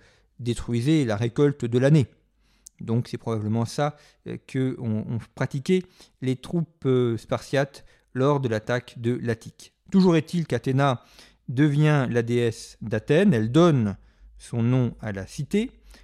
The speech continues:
elle donne son nom à la région, l'Attique, et, euh, on a, euh, sur les pièces athéniennes, sur les drachmes athéniennes,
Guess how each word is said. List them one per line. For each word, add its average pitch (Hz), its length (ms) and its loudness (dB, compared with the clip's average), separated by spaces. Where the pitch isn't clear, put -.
elle 113 160 -6
donne 131 200 0
son 113 220 -4
nom 123 260 2
à 95 60 -4
la 95 240 -10
région, 131 420 2
l'Attique, - 540 -10
et, 180 320 4
euh, 131 180 -2
on 123 220 2
a, 123 320 2
euh, 101 80 -2
sur 127 380 -6
les 101 340 -8
pièces - 480 -2
athéniennes, 127 540 -4
sur - 140 -12
les 101 120 -10
drachmes 139 420 -2
athéniennes, 127 720 0